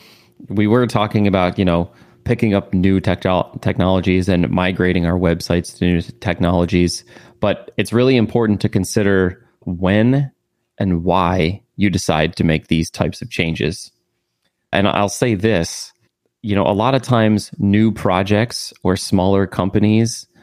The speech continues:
or things that just haven't been around for a while don't have to think about this. You're just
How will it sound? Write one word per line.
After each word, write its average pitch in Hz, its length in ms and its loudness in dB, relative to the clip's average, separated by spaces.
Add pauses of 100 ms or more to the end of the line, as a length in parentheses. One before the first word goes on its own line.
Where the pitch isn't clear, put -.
(140)
or 95 120 0
things 98 300 -2
that 95 80 -2
just 92 180 -2
haven't 92 440 -4
been 92 180 0
around 87 420 2
for 107 120 -2
a 101 60 0
while 110 400 2 (260)
don't 135 220 0
have 120 280 -6
to 98 80 -6
think 101 240 -2
about - 240 -6
this. - 320 -8 (240)
You're 120 160 0
just 120 240 -2